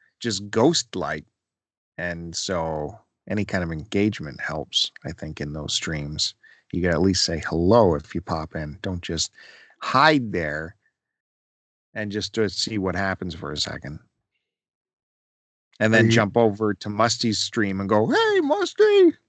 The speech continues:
Speaker 1: Joe here.
Speaker 2: I never popped into your
Speaker 1: Glad to
Speaker 2: stream
Speaker 1: see ya."
Speaker 2: 'cause I didn't
Speaker 1: Yeah.
Speaker 2: know you were on. I
Speaker 1: Okay.
Speaker 2: told you that already, dude.
Speaker 1: I know,
Speaker 2: I
Speaker 1: and
Speaker 2: saw
Speaker 1: I'm just
Speaker 2: Musty
Speaker 1: saying.
Speaker 2: was on, so I went to him.
Speaker 1: I'm just saying.
Speaker 2: And then you, you raided, and then you got angry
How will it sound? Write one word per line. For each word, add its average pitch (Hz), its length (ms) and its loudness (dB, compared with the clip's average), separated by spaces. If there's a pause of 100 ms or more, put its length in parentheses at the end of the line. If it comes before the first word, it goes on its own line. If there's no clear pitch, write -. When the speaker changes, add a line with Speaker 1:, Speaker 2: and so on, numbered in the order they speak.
(160)
Speaker 1:
Joe 381 420 2
here. 330 440 4
Speaker 2:
I 127 200 6
never 160 300 8
popped 160 380 4
into 180 280 0
your 135 180 6
Speaker 1:
Glad 392 200 4
to 139 140 6
Speaker 2:
stream 381 240 6
Speaker 1:
see 370 80 6
ya." 330 200 6 (140)
Speaker 2:
'cause - 120 -8
I 147 100 6
didn't 147 160 8
Speaker 1:
Yeah. 110 60 0
Speaker 2:
know 143 100 6
you 135 180 6
were 135 140 4
on. 143 480 2 (420)
I - 40 -16
Speaker 1:
Okay. - 120 -16
Speaker 2:
told 226 280 2
you 190 100 4
that 104 160 0
already, 92 260 -2
dude. 139 340 -2 (280)
Speaker 1:
I 220 120 -2
know, 311 200 -2
Speaker 2:
I 320 40 0
Speaker 1:
and 320 60 0
Speaker 2:
saw 233 140 8
Speaker 1:
I'm 196 60 6
just 165 40 4
Speaker 2:
Musty 220 260 6
Speaker 1:
saying. 202 120 -2
Speaker 2:
was 160 140 -2
on, 160 260 4
so 190 180 2
I 180 60 8
went 185 260 0
to 170 80 0
him. 185 380 2 (340)
Speaker 1:
I'm 196 160 -6
just 330 220 -6
saying. 151 420 -10 (480)
Speaker 2:
And 143 120 8
then 143 180 8
you, 147 500 8 (480)
you 147 240 4
raided, 131 720 4 (640)
and 131 100 -2
then 131 100 0
you 139 80 4
got 135 120 8
angry 131 580 4